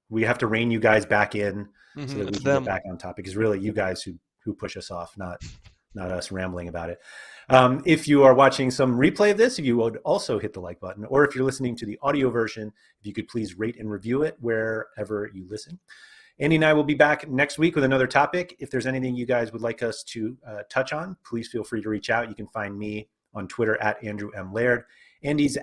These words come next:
Speaker 1: at A Black eighty-six. We're also available in the So Rare Discord. I am under Lairdinho or Andrew M Laird. I can never remember, or actually, I don't even see what it says. So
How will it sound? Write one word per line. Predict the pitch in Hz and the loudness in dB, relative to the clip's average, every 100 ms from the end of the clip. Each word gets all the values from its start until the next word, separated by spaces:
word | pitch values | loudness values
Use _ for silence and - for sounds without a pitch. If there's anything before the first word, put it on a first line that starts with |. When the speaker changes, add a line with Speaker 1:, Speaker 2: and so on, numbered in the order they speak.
| - | 4
Speaker 1:
at | 143 143 - | 4 4 -4
A | 127 | -2
Black | 120 117 - | 2 0 0
eighty-six. | 120 117 104 - 120 120 - | -4 -4 -4 0 0 0 -10
We're | 113 | -4
also | 110 - 107 | -2 -2 -4
available | 101 104 101 104 - | 0 -2 -2 -6 -8
in | 101 95 | -12 -12
the | 92 | -14
So | - - 104 | -12 -6 -6
Rare | 104 92 | -6 -8
Discord. | 113 - 120 113 110 _ _ _ _ | -10 -8 -6 -6 -6 _ _ _ _
I | 101 | -6
am | 104 101 | -2 -2
under | 101 98 98 95 - - | -4 -4 -4 -6 -8 -10
Lairdinho | 98 101 123 123 120 123 | -8 -4 -4 0 0 0
or | 120 117 | 0 0
Andrew | 120 110 113 | 0 -2 0
M | 107 | 0
Laird. | 110 110 | 0 0
I | 104 | 0
can | - | -4
never | 101 98 98 | -8 -6 -6
remember, | 95 95 95 98 - | -6 -8 -8 -10 -8
or | 104 | -6
actually, | 98 - | -4 2
I | 123 | 4
don't | 123 | 4
even | 101 | 2
see | - 117 | -2 -2
what | 101 | -2
it | 92 | -4
says. | - 92 82 | -8 -10 -8
So | - 87 | -12 -12